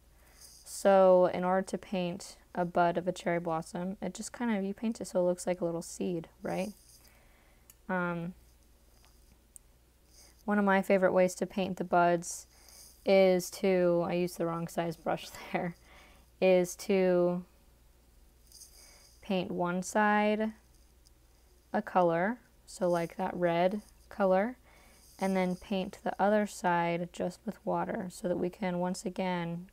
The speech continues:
create a subtle gradient from one side to the other and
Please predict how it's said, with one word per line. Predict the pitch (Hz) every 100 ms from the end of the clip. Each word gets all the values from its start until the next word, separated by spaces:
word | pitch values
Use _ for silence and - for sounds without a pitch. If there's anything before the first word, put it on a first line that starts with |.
| -
create | - 185 180 175 - - - - - - -
a | 185
subtle | - - 208 208 208 214 214
gradient | 208 196 180 175 175 185
from | - 180
one | 175 180
side | - 180 180 -
to | 180
the | 175
other | 180 175 - 180 - _ _ _ _ _ _ _ _
and | 190 185 175 170 170